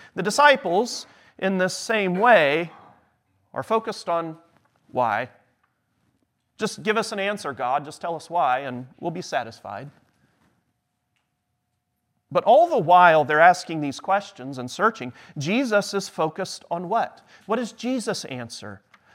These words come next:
Not on the why, but on the who. It's not that this man sinned or his parents, but that the works of who? The works of God might be displayed in him.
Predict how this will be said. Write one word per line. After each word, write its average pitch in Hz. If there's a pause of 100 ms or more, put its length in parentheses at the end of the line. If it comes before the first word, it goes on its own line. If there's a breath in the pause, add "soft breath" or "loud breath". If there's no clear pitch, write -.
Not 220
on 185
the 160
why, 151 (1300)
but 160
on 151
the 151
who. 139 (1300)
It's 202
not 226
that 175
this 180
man 156
sinned 151 (120)
or 156
his 135
parents, 131 (1200)
but 139
that 151
the 143
works 160
of 131
who? 160 (500)
The 151
works 175
of 131
God 151
might 131
be 127
displayed 147
in 107
him. 107